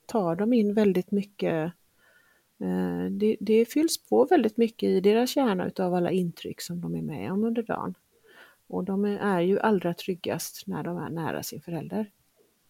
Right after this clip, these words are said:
Så det är också ett sånt tips som jag kan ge. Det är ju, ska man ut och träffa andra människor så låt inte ert barn gå runt som,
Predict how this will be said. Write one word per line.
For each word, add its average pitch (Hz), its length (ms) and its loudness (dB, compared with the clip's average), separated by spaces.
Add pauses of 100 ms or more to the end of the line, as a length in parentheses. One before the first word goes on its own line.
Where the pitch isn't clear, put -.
(460)
Så - 140 -8
det 220 120 4
är 277 40 8
också 277 180 2
ett 254 80 -2
sånt 254 200 4
tips - 280 0
som 196 160 2
jag 190 280 0
kan 190 300 2
ge. 214 340 10
Det 208 120 10
är 254 180 12
ju, 190 140 10
ska 175 300 6
man 247 220 8
ut 233 200 8
och 220 80 2
träffa 214 300 4
andra 175 200 4
människor 170 500 2
så - 360 2 (360)
låt 180 340 4
inte 247 240 8
ert 180 240 8
barn 160 340 4
gå 175 140 4
runt - 280 0
som, 165 380 -2